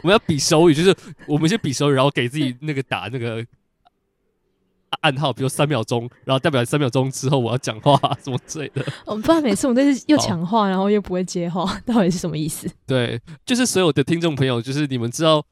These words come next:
Speaker 1: 我在剪这个 podcast 的时候，我最常把什么内容剪掉吗？就是，好，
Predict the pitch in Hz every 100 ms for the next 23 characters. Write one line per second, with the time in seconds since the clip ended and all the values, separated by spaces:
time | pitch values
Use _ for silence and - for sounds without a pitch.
0 | _ - 123 135 165 123 101 147 131 -
1 | 127 135 113 - 120 135 143 202 160 131
2 | 117 113 110 139 120 113 - 120 101 151
3 | 113 104 104 156 156 135 _ _ - 127
4 | 113